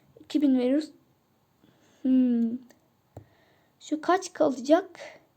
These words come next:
İki bin o zaman olmuyor. Oluyor da olabilir. Dur.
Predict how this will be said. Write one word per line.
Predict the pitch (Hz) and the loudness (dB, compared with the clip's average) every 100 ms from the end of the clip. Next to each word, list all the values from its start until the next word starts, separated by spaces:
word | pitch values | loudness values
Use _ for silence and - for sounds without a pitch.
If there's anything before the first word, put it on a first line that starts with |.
| _ _ _ _ - | _ _ _ _ -6
İki | 311 | 0
bin | 311 339 | 2 4
o | 294 | 6
zaman | 302 320 339 | 6 6 6
olmuyor. | 311 320 262 220 240 370 - _ - - - - - _ _ _ _ _ _ _ _ _ _ _ _ _ - | 8 8 4 2 -2 -2 -8 _ -18 -16 -16 -18 -20 _ _ _ _ _ _ _ _ _ _ _ _ _ -2
Oluyor | 294 359 381 | 2 2 2
da | 262 | 2
olabilir. | 233 233 240 | 0 -2 -4
Dur. | 269 247 | -6 -6